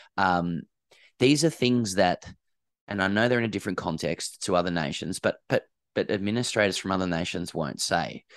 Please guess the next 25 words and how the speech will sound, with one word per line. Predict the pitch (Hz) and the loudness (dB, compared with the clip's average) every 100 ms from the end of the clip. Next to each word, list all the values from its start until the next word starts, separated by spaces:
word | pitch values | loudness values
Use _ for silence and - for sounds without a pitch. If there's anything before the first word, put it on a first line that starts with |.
| - - _ 92 | -20 -20 _ 0
um, | 90 85 80 76 - _ - - | 2 0 -2 -4 -10 _ -14 4
or | 101 92 87 85 - _ | 6 8 8 6 2 _
acknowledge. | 98 82 85 82 82 82 71 - - _ _ _ | -2 -2 0 0 2 0 -2 -6 -6 _ _ _
Uh, | 90 90 85 82 - _ _ _ _ _ _ _ | 0 2 2 0 -2 _ _ _ _ _ _ _
s-, | - - - 151 | -6 -6 -2 -2
s-, | - | -2
some | - 151 143 | -2 0 2
may | 110 92 | 0 0
see | - 101 | 2 2
that | 90 87 | 2 0
as | 90 | -2
a | |
bleak | 85 117 143 - | -2 2 2 2
direction | - 82 - - 82 | 0 0 0 -4 -4
for | 82 73 | -6 -10
the | 69 | -10
game, | - 57 131 156 - _ 98 | -8 -4 -4 -4 -10 _ -2
um, | 90 87 87 - - | 0 0 -2 -10 0
but | 131 - _ - | 0 0 _ -4
it | 151 | -2
might | 131 170 | 2 4
also | 208 160 95 | 4 2 -2
be | 90 78 | -2 -2
the | 82 | -2
most | 82 87 - | -2 -4 -8